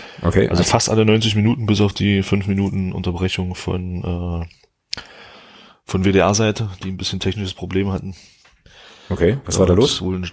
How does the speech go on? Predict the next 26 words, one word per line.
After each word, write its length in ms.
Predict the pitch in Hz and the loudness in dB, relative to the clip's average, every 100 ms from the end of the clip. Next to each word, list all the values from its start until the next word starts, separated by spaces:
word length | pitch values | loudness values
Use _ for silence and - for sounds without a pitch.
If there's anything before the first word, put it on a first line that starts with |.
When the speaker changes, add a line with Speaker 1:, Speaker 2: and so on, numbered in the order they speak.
| - | -10
Speaker 2:
da 100 | 82 | -6
gab's 200 | 87 - | -6 -4
einen 80 | 90 | -4
Stromausfall 800 | - - 104 92 98 - 95 | -4 0 0 2 2 2 0
am 160 | - 95 | 0 -2
Ü-Wagen 560 | 117 113 90 95 113 127 - - | -2 2 2 2 0 -6 -12 -10
und 220 | 90 90 | -8 -4
dann 220 | 90 87 | -2 -2
hat 120 | 90 | -2
man, 320 | 92 87 87 | 0 0 0
äh, 360 | 87 87 85 87 - _ - - - - _ _ | -2 -4 -4 -6 -8 _ -20 -20 -20 -20 _ _
erst 180 | - 85 | -6 -2
so 60 | 92 | -2
ein 40 | |
paar 160 | - 90 | -2 -2
stille 240 | - 90 | 0 2
Bilder 240 | 90 101 107 | 2 2 2
gezeigt 440 | 101 98 98 - | 2 2 2 0
und 140 | 87 | -4
dann 300 | 85 82 82 85 - _ | -4 -4 -6 -10 -20 _
hat 180 | - - | -8 -4
man 160 | 90 85 | -2 -2
noch, 280 | 82 - - | -4 -8 -10
ähm, 500 | 85 80 80 82 80 _ _ _ - - - - - - _ - | -8 -8 -10 -12 -16 _ _ _ -20 -20 -20 -20 -20 -20 _ -4
gesehen, 720 | 98 90 95 110 139 135 120 | 0 2 4 4 4 0 0
wie 480 | 104 113 120 120 113 | 0 0 0 -2 -4